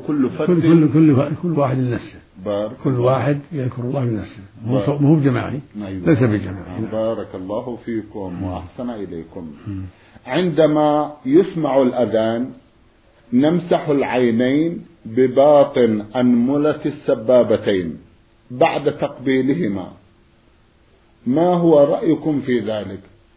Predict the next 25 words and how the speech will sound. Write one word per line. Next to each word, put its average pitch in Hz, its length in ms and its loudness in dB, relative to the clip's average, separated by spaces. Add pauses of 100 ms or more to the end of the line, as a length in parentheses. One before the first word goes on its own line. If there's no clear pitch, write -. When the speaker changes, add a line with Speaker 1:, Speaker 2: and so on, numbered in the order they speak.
(400)
Speaker 1:
<clears throat> 127 320 -4
علما 165 380 4
بأننا 147 760 2
وجدنا 135 640 2
في 135 200 0
كتاب 131 520 2
فقه 127 380 -6
السنة 107 560 0 (400)
وفي 117 340 2
كتاب 127 520 2
الحاشية 123 680 0 (340)
حديثا 139 720 4 (300)
يحث 147 500 2
فيه 170 360 2
الرسول 135 640 2
صلى 151 220 4
الله، 139 520 0
يحث، 151 360 0 (280)
يحث 139 520 2
فيه 151 400 4
الرسول 120 600 0 (400)
صلى 170 260 6
الله 147 440 2
عليه 131 260 -4
وسلم 147 540 0